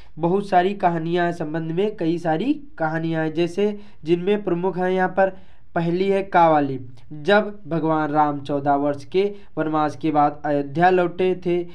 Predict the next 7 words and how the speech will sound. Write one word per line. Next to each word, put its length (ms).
इसी 300
खुशी 340
में 140
अयोध्या 540
वासियों 440
ने 180
दिए 540